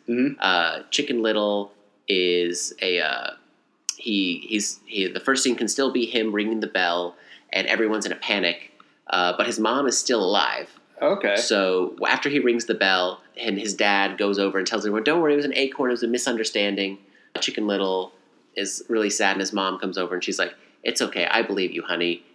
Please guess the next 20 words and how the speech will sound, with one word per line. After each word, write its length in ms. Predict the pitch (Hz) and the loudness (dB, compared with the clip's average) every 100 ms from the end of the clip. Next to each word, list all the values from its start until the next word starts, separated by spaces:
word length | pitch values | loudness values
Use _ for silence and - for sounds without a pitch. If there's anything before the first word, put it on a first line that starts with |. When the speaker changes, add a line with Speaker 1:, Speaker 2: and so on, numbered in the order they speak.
| _ | _
Speaker 2:
And 120 | 98 92 | -4 -2
then 120 | 90 | 0
she 200 | - 131 | 2 4
listens 320 | 120 110 104 | 2 0 -4
to 80 | 101 | -2
him 160 | 101 95 | -2 -2
and 80 | 92 | 0
he 100 | 101 | 0
tells 280 | 101 95 - | 0 -2 0
her 120 | 101 | -2
the 100 | 95 | -2
story, 460 | - 95 87 90 90 | -2 0 2 0 0
you 80 | 107 | 0
know, 260 | 82 85 - _ | -2 -4 -10 _
in, 260 | - 131 - - | 2 2 2 -2
in 140 | 165 143 | 0 2
montage 460 | 90 90 - 92 | 4 2 2 0
if 140 | 113 - | 0 0
we 80 | 135 | 2
want, 380 | 90 80 - | 2 0 0